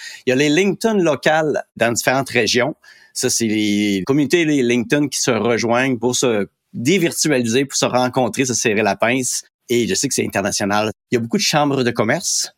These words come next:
aussi où vous pouvez faire du réseautage. Quand on pense réseautage, faut déjà penser que dès qu'on n'est plus seul,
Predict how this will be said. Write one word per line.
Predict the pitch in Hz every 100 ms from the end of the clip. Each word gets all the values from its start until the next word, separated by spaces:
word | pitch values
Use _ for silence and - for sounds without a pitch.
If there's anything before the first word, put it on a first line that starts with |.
| _
aussi | 113 107 - 143 143
où | 151
vous | 123 -
pouvez | 104 113 117 107
faire | - 110
du | 95
réseautage. | 98 165 95 120 139 180 120 107 - _
Quand | 156
on | 226
pense | 254 -
réseautage, | 180 147 104 156 196 180 -
faut | -
déjà | 123 123 185
penser | - 139 123 -
que | 170 131
dès | 110 139
qu'on | 202 147
n'est | 123
plus | - 117
seul, | - 147 147